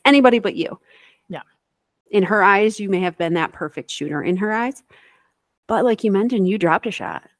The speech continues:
Speaker 2: Yeah.
Speaker 1: So are you still perfect? No, because we're humans <laughs> and we're gonna give ourselves that grace to, you know, view things differently, to reframe them and be accepting and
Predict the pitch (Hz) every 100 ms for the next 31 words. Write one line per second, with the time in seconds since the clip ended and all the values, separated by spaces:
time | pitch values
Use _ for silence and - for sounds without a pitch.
0 | _ _ _ - 247 - _ _ _ _
1 | _ _ _ _ - 208 190 - - _
2 | _ _ 180 170 - 165 160 151 180 226
3 | - - _ _ _ _ _ 254 370 -
4 | - 240 269 254 269 226 262 277 196 190
5 | - - - _ - 247 247 240 233 254
6 | 233 262 254 - 247 240 208 226 240 208
7 | 202 - - 185 180 185 - _ _ _
8 | _ _ - - - _ _ - - 196
9 | - 175 180 233 226 214 202 - 185 -
10 | - 165 156 156 160 180 185 170 175 185
11 | 165 160 - 156 156 160 _ _ _ 185
12 | 180 156 - 170 165 - 151 147 147 -
13 | 143 143 143